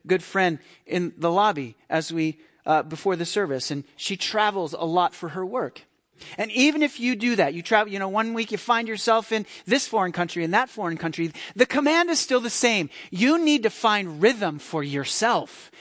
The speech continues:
of rest and work. Enjoy that travel, enjoy that journey, that adventure. But you still must find rhythm. For some of you, it's your children.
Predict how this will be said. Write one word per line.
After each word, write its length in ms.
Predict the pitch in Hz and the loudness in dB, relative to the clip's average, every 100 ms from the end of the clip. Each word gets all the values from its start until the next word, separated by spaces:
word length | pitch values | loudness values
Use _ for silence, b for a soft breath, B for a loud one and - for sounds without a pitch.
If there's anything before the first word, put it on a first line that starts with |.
| B B | B B
of 180 | 180 165 B - | 2 2 B -6
rest 500 | 160 226 247 - - | 2 4 4 -2 -4
and 240 | 175 156 | -2 0
work. 420 | 147 233 - - - _ _ _ _ _ _ _ _ _ _ _ _ _ - | 0 0 -2 -10 -20 _ _ _ _ _ _ _ _ _ _ _ _ _ -4
Enjoy 460 | 190 151 226 294 | -4 0 2 4
that 220 | 269 240 | 4 4
travel, 440 | 226 247 294 240 160 | 0 0 0 2 -2
enjoy 540 | 185 190 151 220 285 | -2 -4 -2 0 4
that 240 | 262 240 208 | 4 2 -2
journey, 420 | 175 240 240 170 | -6 -6 -4 0
that 220 | 170 180 | 2 0
adventure. 760 | 196 165 226 269 - 202 131 - b b b b b b _ _ _ _ _ _ _ _ _ _ - | -4 -2 0 0 0 -2 -2 -10 b b b b b b _ _ _ _ _ _ _ _ _ _ -10
But 100 | 156 | -8
you 100 | 156 | -4
still 320 | - - 196 | -4 -4 -4
must 280 | 190 147 - | -2 -4 -6
find 340 | 147 135 131 | -8 -8 -8
rhythm. 360 | 160 175 113 113 _ _ _ b - | -10 -12 -14 -18 _ _ _ b -6
For 120 | 185 | -2
some 160 | 240 | 2
of 120 | 247 233 | 2 2
you, 200 | 233 220 | 4 4
it's 240 | 196 - | 4 0
your 120 | 180 | -4
children. 540 | 175 160 131 131 127 | -2 -4 -4 -6 -8